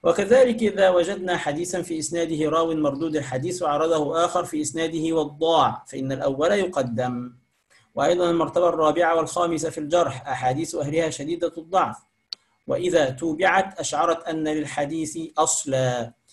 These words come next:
أما السادسة فحديث أهلها موضوع خارج عن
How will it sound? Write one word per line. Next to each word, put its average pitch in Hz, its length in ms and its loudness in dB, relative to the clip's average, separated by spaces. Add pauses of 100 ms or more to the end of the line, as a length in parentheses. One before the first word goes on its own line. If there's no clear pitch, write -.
(220)
أما 165 220 0
السادسة 147 540 -2
فحديث 143 480 -2
أهلها 135 380 -2
موضوع 135 380 -2
خارج 143 640 -2 (440)
عن 131 400 0